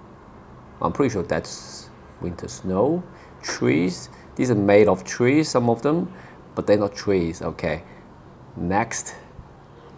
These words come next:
What's the, we want to protect, okay, okay, okay, great.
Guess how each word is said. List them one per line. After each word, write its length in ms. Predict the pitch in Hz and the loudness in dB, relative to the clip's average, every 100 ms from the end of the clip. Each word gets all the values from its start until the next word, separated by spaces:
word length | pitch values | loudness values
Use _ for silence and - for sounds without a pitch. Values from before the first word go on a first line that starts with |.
| - - - - - - - - - - - | -20 -20 -20 -20 -20 -20 -20 -20 -20 -20 -4
What's 180 | 123 123 | -2 0
the, 260 | 107 110 110 - - | 0 0 -4 -10 -4
we 100 | 117 | 0
want 140 | 139 | 2
to 80 | 147 | 2
protect, 400 | 117 - 117 - - | 0 2 0 -2 -6
okay, 460 | 104 101 101 131 127 | -2 2 0 0 -4
okay, 220 | 98 95 | -2 -2
okay, 240 | 104 95 | -2 -2
great. 320 | 87 87 85 | -2 -2 -2